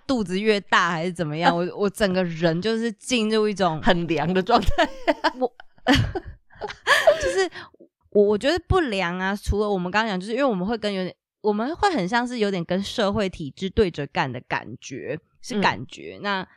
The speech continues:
Speaker 1: 当然不一定是都是冲突的嘛，就是可能很多协调，就是我们可能跟很多，呃，目前社会的架构上想的会有点不一样。我，
Speaker 2: 嗯。
Speaker 1: 我认为我们原本的预设立场是有点这样子。
Speaker 2: 嗯，嗯，嗯。
Speaker 1: 对，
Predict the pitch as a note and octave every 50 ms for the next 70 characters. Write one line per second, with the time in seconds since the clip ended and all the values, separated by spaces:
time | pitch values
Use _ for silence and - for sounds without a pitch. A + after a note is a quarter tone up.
0 | _ _ _ A#3+ A#3+ A#3 A3 G3+ A3+ B3 G#3+ A3+ A3 G#3 F#3 G#3+ G3+ E3 - _
1 | _ _ _ - G3 G3+ G3+ G#3 G3+ - F#3+ D#3 D#3+ F3+ - - D#2+ - A#2 A#2+
2 | B2+ C#3+ - F#3 F#3+ G3 F#3 G3+ D#3+ D3+ D3+ D#3 D3 E3 G3 F#3+ - - D3 D3
3 | D#3+ E3+ C3 C#3+ F#3+ A#3+ B3+ A#3 - - - - - F3 F3+ F3+ F3+ G3+ F3 D#3+
4 | F3 E3 - G3+ G3+ G3+ E3+ D3 E3+ E3+ E3 E3+ F3 F3 - _ _ - - -
5 | - _ _ - - D#3+ D#3 D#3 D3 C#3 C3 A#2 G2+ G#2+ G#2+ A2 G#2 G2 G2 F2
6 | C#2 B1+ G#1 G1+ G1+ - - - B3+ _ - - C4 D4+ D4 A#3+ G3+ - G3 D#3
7 | D#3+ E3+ - G#3+ G3+ G#3+ G3+ F#3+ E3 D#3+ D#3+ - G#3 F3+ D#3+ - E3+ E3+ E3 F#3
8 | F3+ E3 E3 - - E3+ A#2 A#2 G#2+ D3+ F#3+ G3 E3+ D3+ C#3+ - G#2+ A2+ - -
9 | F#3 F3 C3 - - G#2 D3 C#3+ - - - - - F3 F3+ F#3+ F3+ F3+ F#3+ A#3
10 | A#3+ A3+ G3 E3+ E3 D#3+ - - - - A2 F2 D#3 E3 E3 E3 E3 F3+ F#3 G3+
11 | G#3+ F#3 D#3+ D#3 D3+ E3 - - - - G#3 G3 F3+ G3+ F#3 F3+ E3 E3+ - C#3
12 | D3 C3 G2 E2 F#2+ - G#2+ F#2 E2 - - - - - - G#3+ F#3+ E3+ C3+ D3+
13 | F3 D#3 - - D3 B2+ F#2+ E3+ - - D#3 -